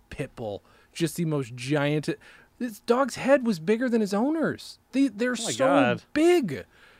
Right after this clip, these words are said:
Speaker 1: It, beautiful animals. They're so fucking gorgeous. Uh, and, like, looks like he's been, like, raised from,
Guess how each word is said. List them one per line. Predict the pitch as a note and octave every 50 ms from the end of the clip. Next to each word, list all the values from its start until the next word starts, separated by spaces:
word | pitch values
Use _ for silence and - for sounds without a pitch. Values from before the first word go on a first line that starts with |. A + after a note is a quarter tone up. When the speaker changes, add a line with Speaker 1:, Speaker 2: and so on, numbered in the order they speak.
| _ -
Speaker 1:
It, | - A#3 A#3 A3+ G#3+ F3 D3 C3+
beautiful | E3 G3+ A#3 C#4 D4+ C4+ F#3 - C#3 B2+
animals. | C#3+ D3+ C3 G#2+ F#2 D#2+ D#2+ - -
They're | D3+ D3+
so | - - - B3 A#3 G#3+ E3+
fucking | - E3 D3+ - C#3 B2
gorgeous. | A#2 C#3 C3+ B2+ A2+ A#2 G#2 G2+ - - G#4+ -
Uh, | D3+ C#3+ C3+ C3+ B2+ B2+ B2 B2 - -
and, | C#3+ C3+ C3 B2+ C3 A#2+
like, | C3 C3+ C3 B2+ - - _ - - _ _ _ _ _ D#3+ D#3+ - _ B3+ F#3
looks | E3+ E3+ F3 F3 E3 - -
like | D3+ C3+ -
he's | C3 A#2+ - - _ - - B2+
been, | D3 C#3+ C3 B2+ B2
like, | A#2+ B2 A#2+ A2+ - A2
raised | A#2+ A#2+ A#2 A2+ - - -
from, | - C3 A#2 A2 A2+ A2